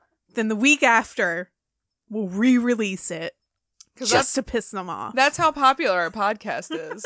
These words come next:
Speaker 2: is that
Speaker 1: <laughs>
Speaker 2: the brewers hear it and they're
Speaker 1: It's
Speaker 2: like,
Speaker 1: a conspiracy.
Speaker 2: You
Speaker 1: It's
Speaker 2: know,
Speaker 1: a fucking conspiracy.
Speaker 2: I've really had my fill of conspiracies for the
Speaker 1: <laughs>
Speaker 2: fucking month. If I could just go for the next week without any, I'd be pretty happy.
Speaker 1: Yeah. Well, without further ado,
Speaker 2: Yeah.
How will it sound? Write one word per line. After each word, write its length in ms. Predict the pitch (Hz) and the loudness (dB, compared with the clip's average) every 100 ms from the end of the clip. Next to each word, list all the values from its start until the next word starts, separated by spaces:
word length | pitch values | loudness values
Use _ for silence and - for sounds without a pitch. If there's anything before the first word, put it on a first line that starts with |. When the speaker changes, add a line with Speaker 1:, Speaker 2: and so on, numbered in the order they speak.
| 539 | 0
Speaker 2:
is 80 | 208 | 4
that 340 | 214 208 185 - | 4 4 2 -2
Speaker 1:
<laughs> 40 | 202 | 0
Speaker 2:
the 120 | 220 | 0
brewers 600 | 196 226 330 226 180 - | 0 0 2 2 0 -4
hear 280 | 254 254 175 | 0 2 2
it 140 | 151 | -2
and 100 | 175 | -4
they're 60 | 170 | -2
Speaker 1:
It's 60 | |
Speaker 2:
like, 100 | 165 254 | -2 -2
Speaker 1:
a 140 | - 254 240 - - 240 | -6 -6 -6 -6 -6 -2
conspiracy. 720 | 226 226 - 202 180 185 - _ _ _ _ _ - | 0 -2 -4 -10 -10 -10 -12 _ _ _ _ _ -14
Speaker 2:
You 120 | 233 | -8
Speaker 1:
It's 80 | 269 | -4
Speaker 2:
know, 220 | 285 285 285 | -2 0 0
Speaker 1:
a 20 | |
fucking 280 | 349 330 294 | 0 -4 -8
conspiracy. 960 | 277 247 - - 170 165 175 - 170 185 | -8 -12 -12 -12 -10 -10 -12 -14 -16 -10
Speaker 2:
I've 180 | 285 302 | -8 -6
really 400 | 254 220 202 185 | -2 0 0 -4
had 220 | 185 185 | -6 -8
my 120 | 175 180 | -8 -12
fill 280 | - 202 | -8 -2
of 80 | 254 | -2
conspiracies 1120 | - 285 - 330 285 285 - 294 269 262 277 | -2 -4 -2 0 2 2 2 -2 -2 0 -2
for 180 | - 247 | 0 0
the 120 | 190 | 0
Speaker 1:
<laughs> 120 | 185 | 0
Speaker 2:
fucking 440 | 247 208 320 196 180 | 2 2 2 -2 0
month. 380 | 170 165 175 - | 0 -2 -4 -10
If 160 | 214 | -2
I 100 | 214 | 0
could 200 | 220 277 | 0 -4
just 200 | 240 247 - | -6 -8 -2
go 180 | 202 | -2
for 120 | 202 196 | -2 -10
the 140 | 180 | -10
next 340 | 170 180 - | -8 -10 -10
week 260 | 190 165 190 | -12 -12 -8
without 360 | 254 262 262 262 | -4 0 0 0
any, 240 | 269 277 | -4 -6
I'd 220 | 214 180 | -6 -8
be 100 | 180 | -10
pretty 300 | 175 180 175 | -14 -12 -12
happy. 440 | 180 - - - 214 | -10 -12 -14 -18 -16
Speaker 1:
Yeah. 340 | 175 - 202 - _ - | -14 -14 -16 -20 _ -4
Well, 140 | 247 | -2
without 360 | 262 285 285 277 | -2 -2 -4 -4
further 460 | - 269 269 269 | -2 0 2 4
ado, 640 | 262 208 220 220 190 180 262 | 2 0 -2 0 -2 -4 -8
Speaker 2:
Yeah. 300 | 139 117 185 | -8 -8 -8